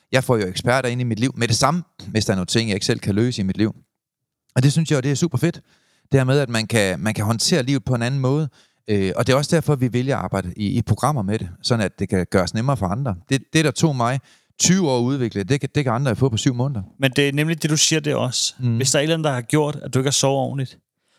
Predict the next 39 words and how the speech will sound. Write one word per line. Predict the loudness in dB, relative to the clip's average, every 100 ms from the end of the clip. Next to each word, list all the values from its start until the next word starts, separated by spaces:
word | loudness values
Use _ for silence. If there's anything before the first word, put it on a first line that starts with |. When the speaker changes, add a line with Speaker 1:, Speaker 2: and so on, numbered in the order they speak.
| _
Speaker 2:
så | 0 0
skal | 2
du | 0
ikke | -2 -2
ignorere | 0 0 2 0 0 -2
det. | -4 -10 _ _ _ _ _ _ _ _ 0
Speaker 1:
Nej. | 0
Speaker 2:
Så |
man | 2
skal | 2
ikke | 2
ignorere | 2 4 2 2
de |
her | -4
ting. | -2 -2
Hvis | 0
der |
er | 0
noget, | 2
der | 2
dukker | 4
op | 2 2
i |
dit | -4 -2
liv, | -2 0
og |
der, | -4 -4 0
det | 0
kan | 2
komme | 0 2
af | 2
alle | 2
mulige | 0
årsager. | 0 -2 -8 -10 _ _ -2
Speaker 1:
Det | 2
kan |
være | 2
en | 2
gave. | 0 0